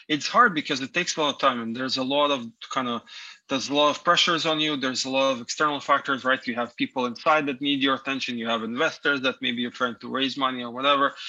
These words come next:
And this is all true, and it's very difficult. But at the end of the day, if you're not delivering value to your customers, none of this matters, right? So investors, whatever, are not gonna keep on giving you money if you can't create value. And the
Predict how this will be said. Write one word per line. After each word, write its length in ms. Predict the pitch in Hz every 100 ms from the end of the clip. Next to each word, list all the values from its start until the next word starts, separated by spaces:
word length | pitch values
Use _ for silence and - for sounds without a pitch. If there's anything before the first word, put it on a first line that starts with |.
| - -
And 260 | 131 123 123
this 220 | 147 -
is 120 | 143
all 200 | 143 127
true, 320 | - 135 135
and 120 | 127 123
it's 200 | 117 -
very 280 | 123 117
difficult. 680 | 107 151 - 151 117 101 92 - - - - -
But 300 | 123 113 -
at 120 | 117
the 120 | 131 131
end 140 | 131
of 100 | 123
the 140 | 123 113
day, 640 | 120 120 120 117 113 - - _
if 180 | 120 -
you're 100 | 131
not 220 | 139 139
delivering 500 | 127 131 127 120 123
value 420 | 113 139 156 151 135
to 120 | 135
your 100 | 123
customers, 1200 | 123 117 - 123 113 117 117 113 - - - -
none 300 | 123 127 127
of 140 | 113
this 260 | 117 110 120
matters, 460 | 107 127 185 147
right? 200 | 117 107
So 280 | - 107 101 - _
investors, 560 | 110 104 113 - 117 110
whatever, 360 | 110 110 107
are 40 | 107
not 220 | 107 101
gonna 180 | 110 101
keep 240 | - 107
on 140 | 110 104
giving 240 | 107 104
you 60 | 107
money 340 | 127 113 101
if 120 | -
you 40 | 98
can't 260 | - 101 -
create 320 | 107 98 -
value. 400 | 127 120 107 98 - - - -
And 140 |
the 60 | 117